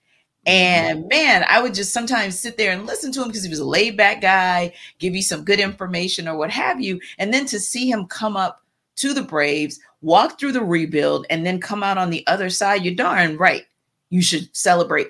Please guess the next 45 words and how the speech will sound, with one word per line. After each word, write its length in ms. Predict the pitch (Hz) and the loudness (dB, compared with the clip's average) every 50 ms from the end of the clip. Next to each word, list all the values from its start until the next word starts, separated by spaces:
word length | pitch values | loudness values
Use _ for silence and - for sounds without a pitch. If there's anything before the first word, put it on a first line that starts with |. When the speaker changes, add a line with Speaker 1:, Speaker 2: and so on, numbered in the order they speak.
| - | 2
Speaker 2:
every 280 | - 190 190 165 180 180 | 4 4 4 4 2 -2
single 380 | 175 - 180 160 156 151 - - | -2 -2 -4 -4 -6 -8 -10 -8
thing. 220 | - 139 131 131 - - - | -8 -8 -8 -8 -12 -18 -14
Celebrate 640 | - - - 214 220 240 240 220 196 196 190 185 - | -6 0 4 6 6 6 4 2 2 2 2 2 0
the 100 | 180 175 | -4 -2
fact 240 | - 180 170 170 - | 0 0 0 0 0
that 240 | 160 151 151 - 170 | -6 -6 -6 -6 -10
you 60 | - | -4
guys 420 | - 151 156 151 143 143 135 - _ _ _ | 0 2 2 2 0 -2 -6 -12 _ _ _
probably 300 | - - 160 156 147 143 | -4 -2 -2 0 2 2
will 180 | 143 147 139 139 | 4 4 4 4
walk 280 | 143 143 143 160 - - | 4 4 4 4 2 0
away 180 | 139 135 139 | -2 0 0
with 160 | 139 135 135 | 0 -2 -4
the 60 | 139 135 | -6 -6
most 340 | 151 156 156 160 156 - - | -2 -2 -2 -2 -2 -4 -6
home 260 | 170 165 156 147 143 | -4 -4 -4 -4 -4
runs 320 | 143 143 143 143 139 131 - | -4 -4 -4 -4 -6 -6 0
ever 420 | - 156 139 139 135 139 135 135 - - - - - - _ - | 2 2 2 2 -2 -6 -6 -8 -12 -20 -20 -20 -20 -20 _ -2
in 440 | 170 170 156 151 147 147 143 135 - | 0 2 2 2 0 -2 -4 -2 -2
a 60 | 139 | -2
major 380 | 147 147 156 151 151 139 156 143 | 0 2 2 2 2 2 0 -2
league 240 | 139 143 139 131 131 | -2 -2 -2 -2 -2
season, 440 | - - 175 156 131 - 104 113 | -2 -2 -2 -2 -4 -4 -8 -10
because 300 | 131 - - - 156 135 | -10 -10 -4 -4 -4 -2
we 80 | 139 160 | -2 -4
still 280 | 151 - - 147 151 165 | -4 -2 0 2 2 4
have 200 | 170 165 160 - | 4 4 2 2
two 160 | - 202 185 | -2 -4 -2
weeks 220 | 175 180 180 - | -2 -2 -4 -4
to 80 | - 160 | -4 2
go. 180 | 180 180 151 | 4 4 4
So 160 | 143 143 147 131 | 4 2 0 2
I 100 | 139 147 | 2 2
wanna 240 | 156 156 156 165 | 2 2 2 0
see 200 | 165 - - 196 | 0 0 0 2
where 160 | 180 190 208 180 | 6 6 6 8
they 320 | 196 214 - 185 - - | 8 6 6 6 2 2
land 300 | - - 165 170 165 170 | 2 2 4 4 4 2
for 120 | - 160 156 | 0 -2 2
real, 200 | 185 196 180 170 | 2 2 2 2
for 100 | - 147 | 0 -2
real. 220 | - - - - _ | -2 -2 -4 -8 _
Speaker 1:
Let's, 120 | - - | -18 -16
let's 120 | 113 113 | -16 -16